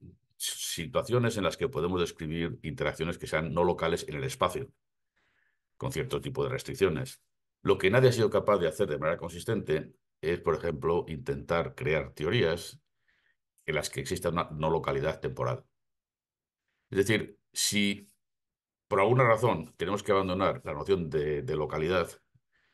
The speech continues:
eh, realmente, o sea, eh, hemos perdido todos los puntos de referencia. En lo que ha sido un gran,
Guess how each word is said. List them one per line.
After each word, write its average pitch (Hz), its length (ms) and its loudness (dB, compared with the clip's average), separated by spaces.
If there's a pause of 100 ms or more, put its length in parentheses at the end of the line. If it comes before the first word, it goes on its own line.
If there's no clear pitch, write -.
(220)
eh, 80 280 2
realmente, 87 480 0
o 87 40 0
sea, 80 200 2
eh, - 280 -10
hemos 98 260 -4
perdido 87 340 2
todos 85 160 -2
los 82 120 0
puntos 80 260 -2
de 78 60 2
referencia. 87 560 -4 (1300)
En 76 320 -2 (380)
lo 92 240 2
que 127 80 6
ha 135 60 8
sido 131 220 4
un 98 120 2
gran, 87 580 2